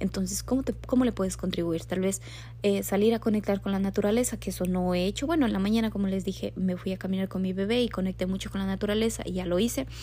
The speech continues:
Eh, tal vez puedas también consumir productos de la naturaleza, como,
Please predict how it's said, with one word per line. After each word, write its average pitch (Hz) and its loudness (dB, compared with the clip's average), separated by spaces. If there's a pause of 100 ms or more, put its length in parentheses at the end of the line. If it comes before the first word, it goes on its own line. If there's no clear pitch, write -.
(600)
Eh, 190 4 (500)
tal 196 4
vez 208 4 (360)
puedas 214 4
también 196 0
consumir 208 2
productos 185 0
de 180 -2
la 180 -2
naturaleza, 180 -4
como, 185 -6